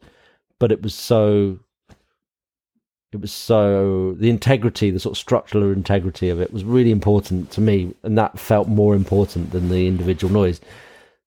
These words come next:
to the point where the, you know, I would want to be able to sit twenty years from now, which I guess is <laughs> now, speaking to somebody like you and be able to say, "That record,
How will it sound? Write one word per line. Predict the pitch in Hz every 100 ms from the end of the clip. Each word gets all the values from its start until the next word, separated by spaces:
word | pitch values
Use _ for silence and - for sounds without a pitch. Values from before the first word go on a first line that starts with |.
| _
to | -
the | 104
point | - 104 -
where | 98 95
the, | 95 95 90 - _ _ _ _
you | 113
know, | 90
I | 85
would | 92 92
want | 101 101
to | -
be | 101
able | 95 82
to | 90
sit | - 101 - _ _ _ _ _ _ _ _ _
twenty | - 104 92
years | 92 92 87 -
from | - - 90
now, | 85 82
which | 87 -
I |
guess | 90 85
is | 87 90
<laughs> | 113
now, | 131 117 - _ - - - - - _ -
speaking | - 117 - 98
to | 101
somebody | 117 104 101
like | 98 95
you | 113 107 98
and | 90
be | 95
able | 98
to | 82
say, | - 90
"That | 92 85
record, | 95 - 98